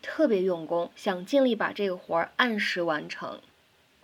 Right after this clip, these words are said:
“We work like crazy to get it done on time.” 再比如说，看第二个例子，“The stuff was selling like crazy.”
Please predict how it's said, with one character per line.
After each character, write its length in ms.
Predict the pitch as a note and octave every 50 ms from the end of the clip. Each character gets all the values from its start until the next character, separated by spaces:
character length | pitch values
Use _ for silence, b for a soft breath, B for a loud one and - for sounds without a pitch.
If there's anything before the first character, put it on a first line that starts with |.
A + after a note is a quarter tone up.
| -
“We 120 | - B3 B3
work 340 | G3 A#3+ C4 D4 - -
like 220 | - A#3 G3 - - -
crazy 540 | - C#4 C4+ D4 D4+ C#4+ A#3 A3 - - -
to 100 | - G3+
get 300 | F3 - - G3+ G3+ G#3
it 80 | G3+ G#3
done 200 | G#3+ G#3+ G#3+ G3+
on 200 | G#3+ F3 E3+ E3
time.” 460 | - - F#3 G3 G#3 G3+ F3+ - - - - - G#3 - _ _ _ _ _ _ _ _ _ _ _ _ _
再 140 | - D#4 D4
比 80 | B3+
如 100 | C4+ C4+
说， 140 | C4+ D4+ D4+
看 240 | D4 D4+ D4+ C#4+ C4+
第 80 | C#4+ D4+
二 160 | E4 E4+ D4
个 80 | A3+
例 180 | G#3 G3+ F#3+ F#3
子， 280 | F#3 G3 F3 - - - _ _ _ _
“The 80 | - G#3+
stuff 380 | G#3 - - - D#4 - A#3 -
was 180 | - F3 F3+ F#3
selling 420 | - - - C4 - G3 F#3 G#3+
like 180 | F#3+ F#3 - - -
crazy.” 580 | - - B3+ B3+ C4+ C4 G#3+ G#3 G#2+ D2+ -